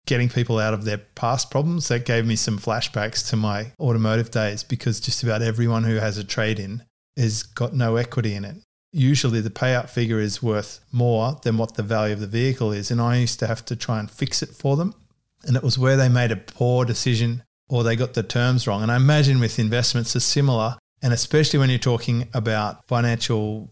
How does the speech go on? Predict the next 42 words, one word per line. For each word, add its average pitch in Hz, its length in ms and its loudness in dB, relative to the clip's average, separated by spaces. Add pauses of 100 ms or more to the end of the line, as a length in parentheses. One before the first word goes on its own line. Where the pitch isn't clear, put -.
brokers 117 540 0
or 104 180 -4
business 123 360 0
brokers, 110 680 -2 (320)
where 113 460 0 (240)
they 143 160 6
wanna 151 320 6
massage 127 680 2
figures 123 380 0
or 117 80 2
whatever 110 300 0
to - 160 -2
make 120 260 0
a 120 60 0
deal 123 300 2
happen, 113 340 0
but 110 160 0
it 123 100 -4
shouldn't 117 340 0
happen. 190 420 -2
It - 280 -16
was 151 120 0
probably 165 260 2
where 139 240 4
the, 131 140 4
the 143 260 -2
global 127 380 2
financial 120 640 -2
meltdown 120 540 0
happened 117 440 -4 (180)
back 117 240 -4
in, 113 220 -2
what 117 100 -2
is 107 80 -6
it, 113 140 -8
two 117 140 0
thousand 107 420 0
and 107 220 -6 (120)
eight 113 240 0
or 107 140 -4
nine, 117 360 -2 (180)
where, 113 640 0